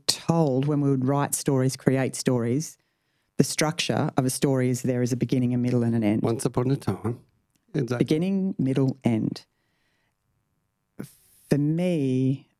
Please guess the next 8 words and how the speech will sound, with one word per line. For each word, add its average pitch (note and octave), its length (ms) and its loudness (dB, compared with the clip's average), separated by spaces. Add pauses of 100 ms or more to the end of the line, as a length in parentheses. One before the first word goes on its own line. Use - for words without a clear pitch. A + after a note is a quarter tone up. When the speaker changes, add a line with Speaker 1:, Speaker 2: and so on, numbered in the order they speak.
(100)
Speaker 1:
I C3 140 0 (240)
think C#3+ 340 -2 (560)
that - 120 -2 (260)
that - 560 -2 (1800)
myth, D3+ 420 -2 (600)
when D3+ 160 0
you E3 80 0
can C#3 200 -2